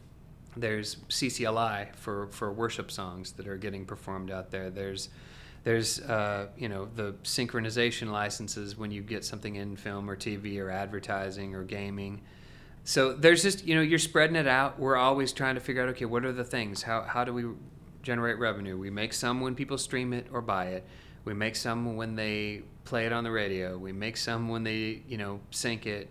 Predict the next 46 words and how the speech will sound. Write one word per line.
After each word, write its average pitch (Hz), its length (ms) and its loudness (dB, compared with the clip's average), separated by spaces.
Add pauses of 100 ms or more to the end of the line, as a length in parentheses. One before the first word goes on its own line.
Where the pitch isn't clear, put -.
(100)
when 107 240 -4
they, 101 420 -2 (520)
when 113 160 0
they 104 100 0
perform 113 400 -2
it 110 60 -2
in 107 100 -2
a 101 100 -4
church, 135 680 2 (400)
when 110 180 0
they 104 300 0
put - 240 0
it 123 100 4
in 120 160 2
a 107 60 0
songbook. 110 800 0
You 120 80 -6
know, 110 160 -2
there's, 131 340 -2
it's, 147 220 -4 (440)
the 147 140 2
cool 202 300 6
part 185 240 10
about 147 320 6
publishing 151 440 2
is 127 200 -2
that 123 180 2
we've 123 180 -4
got 120 180 4
a 110 40 2
lot 110 240 6
of 113 100 2
options. 120 540 0
We 127 80 2
don't 120 200 2
just 120 180 -4
have 113 160 2
to - 80 -12
go, 110 160 2
"Oh, 127 240 0
shoot, 127 360 -6 (520)
that 127 160 4
recording 123 420 2
didn't 113 240 -4
work. 104 320 -4
Nobody, 110 340 -6